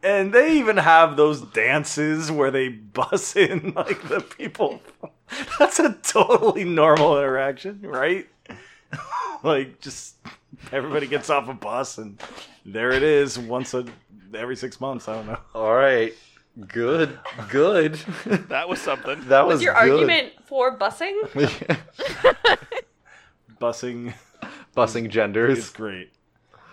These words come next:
Speaker 2: Okay, uh, we ready to vote?
Speaker 4: No.
Speaker 1: Bust down. You guys
Speaker 3: Yeah,
Speaker 1: want
Speaker 3: I'm
Speaker 1: this
Speaker 3: good.
Speaker 1: one? Okay.
Speaker 2: I'm
Speaker 1: Yeah,
Speaker 2: ready.
Speaker 1: I'm ready. I'm gonna
Speaker 4: Yeah.
Speaker 1: vote against myself.
Speaker 4: Okay.
Speaker 2: Okay.
Speaker 3: <laughs>
Speaker 2: Ready?
Speaker 4: Yeah.
Speaker 2: Uh, I'm going Madeline on that one.
Speaker 4: Madeline.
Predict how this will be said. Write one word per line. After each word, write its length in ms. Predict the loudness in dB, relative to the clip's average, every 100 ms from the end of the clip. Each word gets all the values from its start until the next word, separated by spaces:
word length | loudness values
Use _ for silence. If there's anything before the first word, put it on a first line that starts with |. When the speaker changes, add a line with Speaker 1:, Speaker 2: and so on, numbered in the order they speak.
| _ -8
Speaker 2:
Okay, 520 | -8 -4 -2 -2 -2
uh, 220 | -4 -4
we 80 | -2
ready 320 | 2 2 2
to 80 | -2
vote? 480 | 0 0 0 -4 _
Speaker 4:
No. 500 | -14 -10 -6 -6 -8 -8
Speaker 1:
Bust 340 | -10 -10 -12
down. 480 | -10 -10 -10 -14 -20 _ _ _
You 120 | -14
guys 140 | -12
Speaker 3:
Yeah, 160 | -6 -6
Speaker 1:
want 100 | -6
Speaker 3:
I'm 60 | -10
Speaker 1:
this 80 |
Speaker 3:
good. 60 | -14
Speaker 1:
one? 160 | -14 -18 _ _ _ -20 -20
Okay. 260 | -18 -20 -20 _
Speaker 2:
I'm 140 | -4 -2
Speaker 1:
Yeah, 40 |
Speaker 2:
ready. 300 | -2 -2 -6 -10
Speaker 1:
I'm 260 | -16 -16 -16
ready. 240 | -20 -20 -20
I'm 120 | -12
gonna 140 | -8 -8
Speaker 4:
Yeah. 140 | -10
Speaker 1:
vote 60 | -14
against 280 | -18 -20
myself. 420 | -20 -18 -18 -18 _ _ _
Speaker 4:
Okay. 240 | -20 -18 -14
Speaker 2:
Okay. 240 | -8 -6 -6 -6 -8
Speaker 3:
<laughs> 0 | -6
Speaker 2:
Ready? 320 | -2 -2 -2 -4
Speaker 4:
Yeah. 360 | -6 -4 -6 -10 _
Speaker 2:
Uh, 60 | -2 2 2
I'm 160 | 0 -2
going 200 | -2 2
Madeline 560 | 2 2 0 -4 -8 -16 -12
on 80 | -6
that 180 | -4 -2
one. 180 | -2 -2
Speaker 4:
Madeline. 1200 | -8 -18 _ -20 _ _ -20 -16 -14 -14 -14